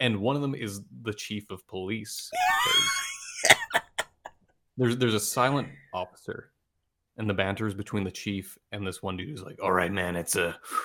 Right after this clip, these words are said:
Speaker 1: we got a pretty grisly one here, chief." He's like, "Oh yeah, how grisly?" He's like, "It's pretty grisly." "Oh yeah, how grisly are we talking?"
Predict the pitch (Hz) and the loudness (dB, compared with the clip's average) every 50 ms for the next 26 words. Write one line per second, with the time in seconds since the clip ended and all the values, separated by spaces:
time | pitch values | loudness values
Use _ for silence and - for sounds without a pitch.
0 | - _ - - - 104 - 107 90 - - - 120 107 107 98 110 113 110 101 | -6 _ -12 -8 -4 0 2 2 2 0 -2 -2 0 0 0 2 2 2 2 2
1 | 104 98 98 95 90 98 92 - - - 101 95 - 101 87 101 - - - 98 | 0 0 -2 -2 -2 -4 -6 -6 -4 -4 -4 -4 -4 -6 -6 -6 -6 -6 -4 -2
2 | 98 95 95 98 90 90 95 90 87 85 - 92 90 87 - - 87 78 76 - | 0 2 2 2 2 2 2 0 0 -2 -2 0 0 0 0 0 -4 -4 -4 -4
3 | - 101 95 95 92 - - - - 101 92 90 85 - 101 95 87 - - 92 | -4 -2 -2 -4 -4 -6 -6 -6 -4 -2 -2 -2 -2 -4 -4 -4 -2 -2 -4 -6
4 | 85 71 67 98 95 98 101 107 117 120 110 95 - _ _ _ _ _ _ _ | -8 -10 -8 -6 -4 -2 -2 -2 -2 -2 -4 -6 -8 _ _ _ _ _ _ _
5 | _ _ _ - 135 139 139 117 143 170 175 165 131 156 170 160 151 147 143 139 | _ _ _ -4 -2 -2 0 4 6 8 8 8 8 8 6 6 8 6 4 2
6 | - 160 160 165 160 151 151 - 233 180 175 175 | 4 6 8 8 8 8 4 2 2 2 0 -2